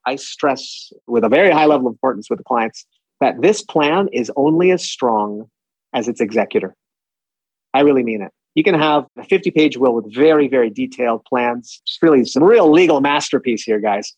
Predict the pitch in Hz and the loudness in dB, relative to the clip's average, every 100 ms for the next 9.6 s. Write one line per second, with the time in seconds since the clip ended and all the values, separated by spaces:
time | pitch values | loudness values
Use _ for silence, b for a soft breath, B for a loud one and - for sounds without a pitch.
0 | _ _ _ _ - 131 131 147 165 156 | _ _ _ _ -2 0 0 0 0 2
1 | 269 247 185 143 113 147 143 123 117 - | 2 2 2 2 0 -2 0 -2 -2 -4
2 | 135 131 127 120 117 110 - - _ 160 | -4 -4 -2 -4 -4 -6 -14 -20 _ 0
3 | 139 139 - - 131 113 113 160 302 - | 2 2 0 -2 0 2 2 2 0 -4
4 | _ - 214 285 240 247 240 240 220 202 | _ 0 2 4 2 2 2 2 0 2
5 | 226 269 254 139 151 151 139 147 135 135 | 2 4 2 -2 -4 -2 -2 -4 -6 -6
6 | - 127 127 120 - 104 202 214 269 233 | -8 -8 -6 -6 -2 2 2 2 2 4
7 | 196 - - 214 277 254 127 - _ _ | 2 -2 -6 -4 0 2 0 -2 _ _
8 | _ _ - 156 151 143 135 147 147 - | _ _ -2 0 2 0 -2 -2 -4 -4
9 | 135 135 123 120 - | -4 -2 -4 -6 -10